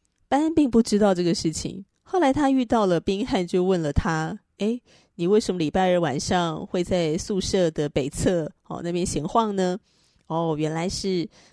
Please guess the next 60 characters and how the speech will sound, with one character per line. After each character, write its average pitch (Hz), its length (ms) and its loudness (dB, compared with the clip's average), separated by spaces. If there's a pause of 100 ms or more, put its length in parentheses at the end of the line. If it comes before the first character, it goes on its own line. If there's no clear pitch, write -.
宾 208 180 -2
汉 202 360 -2
还 170 160 -4
在 208 180 4
学 160 180 0
校 196 200 2
读 160 180 0
书 202 160 2
的 175 100 2
时 - 140 0
候， 175 80 4
他 196 100 -2
就 180 120 0
发 160 200 -4
现 165 300 -4 (380)
他 247 160 -4
开 226 320 -2
车 208 280 0
去 196 340 -2
蜕 - 220 0
变 180 220 0
事 185 240 -2
工 170 180 -2
的 156 120 -2
场 143 340 -4
地 180 220 0
时， 143 240 -4
路 185 240 2
上 180 340 -2
会 190 100 -2
看 180 300 -6
到 170 260 0 (440)
好 180 340 0
多 214 180 6
好 160 200 4
多 185 100 4
的 185 80 6
学 160 240 0
生， 180 220 -4
大 226 80 -4
概 208 100 0
上 208 260 -4
千 190 240 -2
名 160 280 -8
吧， 151 280 -6 (280)
就 190 120 -2
在 202 160 2
宿 208 240 0
舍 196 200 2
闲 156 360 -2
晃。 185 320 -2 (480)
所 - 160 0
以 285 80 2
他 302 140 0
决 214 160 2
定 240 180 -2
毕 240 120 0
业 220 120 6
之 196 300 0
后， 196 340 2